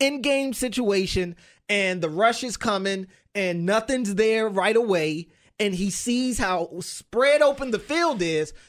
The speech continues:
He's gonna look and see thirty yards in front of him. I mean, I still don't think he's going to say, "Nope,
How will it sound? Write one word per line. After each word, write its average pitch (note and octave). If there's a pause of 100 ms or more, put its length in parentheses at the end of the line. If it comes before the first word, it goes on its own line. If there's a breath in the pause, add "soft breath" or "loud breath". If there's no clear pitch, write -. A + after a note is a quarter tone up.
He's F#4
gonna A#3+
look F#3
and F3+
see E3+ (120)
thirty G3
yards C#3+
in C3
front B2+
of A#2
him. C#3+
I G#3
mean, F3 (460 soft breath)
I A3
still B3+
don't A3
think G3+
he's G3
going F3
to D#3+
say, E3
"Nope, F#3